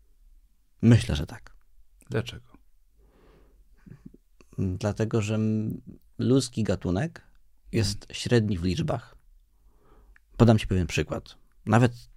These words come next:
Speaker 1: tobie, tak? Czyli ty jesteś, wiesz, urodzoną, urodzoną liczbą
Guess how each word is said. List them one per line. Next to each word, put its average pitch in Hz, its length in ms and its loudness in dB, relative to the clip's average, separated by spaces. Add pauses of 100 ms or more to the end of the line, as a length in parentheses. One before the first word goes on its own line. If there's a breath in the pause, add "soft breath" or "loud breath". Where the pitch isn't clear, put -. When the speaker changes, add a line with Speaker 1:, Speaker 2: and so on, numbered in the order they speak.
(140)
Speaker 1:
tobie, 87 340 2
tak? - 280 -4
Czyli 85 280 -4
ty 98 120 -2
jesteś, 87 380 -4 (500 soft breath)
wiesz, - 280 -10 (880)
urodzoną, 98 640 4
urodzoną 95 480 2
liczbą 90 520 0